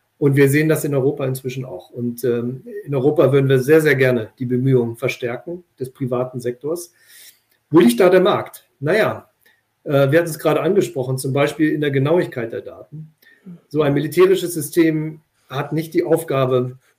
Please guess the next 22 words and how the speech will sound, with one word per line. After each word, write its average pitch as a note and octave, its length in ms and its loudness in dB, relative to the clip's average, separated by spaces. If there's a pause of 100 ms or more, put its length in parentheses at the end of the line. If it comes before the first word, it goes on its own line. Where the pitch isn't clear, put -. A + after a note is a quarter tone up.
(220)
ein-, C3+ 500 -2
einem C3+ 240 -2
zivilen C#3+ 480 -4
Kunden, D3+ 380 0
der C3+ 140 2
einen C3 100 -4
Satelliten C#3 420 -6
betreibt, C3+ 600 -6 (420)
das E3+ 220 0
Beste E3 380 0
an D3 120 -4
Daten C#3+ 300 -2
zu B2 160 -10
liefern, C3 540 -10
sondern C3+ 400 -4
die C3 160 -2
haben C3+ 140 -2
ja C3 100 -4
eigentlich C#3 260 -6
eine D3 80 -16
andere C3+ 240 -6
Mission. A#2+ 380 -8